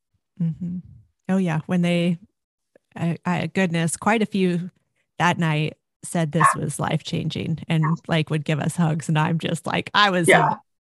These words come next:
Speaker 1: hot mess, like,
Speaker 2: I had a
Speaker 1: blubbery.
Speaker 2: solid headache across the
Speaker 1: Yes.
Speaker 2: front of my head from crying that day. And I'm
Speaker 1: Oh,
Speaker 2: like,
Speaker 1: my
Speaker 2: I'm
Speaker 1: eyes
Speaker 2: so
Speaker 1: hurt.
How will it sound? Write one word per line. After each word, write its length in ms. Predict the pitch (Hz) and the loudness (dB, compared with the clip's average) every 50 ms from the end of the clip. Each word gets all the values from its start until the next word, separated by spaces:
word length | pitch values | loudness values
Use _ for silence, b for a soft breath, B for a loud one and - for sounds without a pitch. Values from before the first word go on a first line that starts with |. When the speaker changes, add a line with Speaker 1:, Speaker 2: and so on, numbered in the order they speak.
| _ - 196 | _ -6 -2
Speaker 1:
hot 220 | 196 180 175 - | 0 2 2 0
mess, 520 | 170 165 160 160 156 165 - 160 - - - | -2 -4 -4 -4 -4 -4 -6 -8 -10 -6 -2
like, 440 | 170 165 170 - - - - - B B B B B B B B B B - 339 | 0 0 2 2 0 -2 -4 -10 B B B B B B B B B B -2 2
Speaker 2:
I 60 | 349 | 4
had 80 | 320 311 | 6 6
a 40 | |
Speaker 1:
blubbery. 500 | 302 208 214 190 190 180 165 175 170 190 - | 8 6 6 4 4 2 0 0 -2 -2 2
Speaker 2:
solid 460 | - 311 285 277 285 302 302 311 311 | 2 4 6 8 8 10 10 10 10
headache 520 | 330 - 269 294 269 262 247 247 262 254 269 | 8 6 6 4 6 6 6 4 4 2 0
across 320 | 262 - - 302 - 254 - - | -2 2 4 4 6 6 6 4
the 60 | - | 2
Speaker 1:
Yes. 100 | 294 302 | 0 0
Speaker 2:
front 160 | - 269 254 254 | -2 -4 -4 -2
of 60 | 254 247 240 | -2 0 0
my 80 | 277 | 2
head 260 | 247 240 269 240 240 - | 4 4 2 2 2 0
from 220 | 294 262 247 - | -2 -2 -2 -4
crying 600 | - - 254 233 214 214 220 220 233 226 220 226 | -6 -2 0 2 4 6 6 4 4 2 0 2
that 280 | 220 190 190 - - - | 2 2 2 2 2 2
day. 280 | - 202 - - 202 202 | 2 2 4 4 2 2
And 60 | 214 226 | 0 2
I'm 80 | 214 | 4
Speaker 1:
Oh, 40 | 196 | 6
Speaker 2:
like, 80 | 196 185 | 6 6
Speaker 1:
my 200 | 185 185 196 196 | 6 6 6 6
Speaker 2:
I'm 40 | - - | 6 4
Speaker 1:
eyes 260 | 180 180 185 190 202 202 | 4 4 4 4 2 2
Speaker 2:
so 60 | 214 | 2
Speaker 1:
hurt. 280 | 180 165 170 170 - | 2 2 0 -2 -4